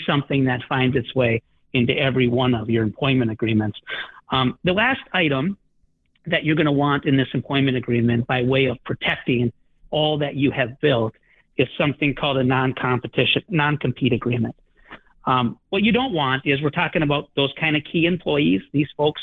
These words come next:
that are ambitious, you're hiring them 'cause they're ambitious and they're, they're out and, and, and trying to develop their, they're developing your business while they're working with you,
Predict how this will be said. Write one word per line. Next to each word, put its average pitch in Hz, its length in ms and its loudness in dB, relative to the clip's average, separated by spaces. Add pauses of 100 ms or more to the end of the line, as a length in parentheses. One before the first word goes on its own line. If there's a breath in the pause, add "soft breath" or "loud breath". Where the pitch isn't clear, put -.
that 151 200 0
are 147 120 2
ambitious, 143 560 0
you're 120 100 -10
hiring 170 360 0
them 143 140 -2
'cause 135 160 -6
they're 131 120 2
ambitious 151 500 0 (560 loud breath)
and 139 380 0
they're, 123 300 0 (420 soft breath)
they're 143 220 0
out 151 340 0
and, - 180 0
and, 131 220 0 (100)
and 139 140 0
trying 151 260 0
to 151 60 2
develop 143 420 0
their, 139 220 0 (360)
they're 156 140 0
developing 160 460 0
your 240 160 4
business 143 400 -2
while 147 120 0
they're 135 100 2
working 170 360 0
with 117 200 -12
you, 147 200 4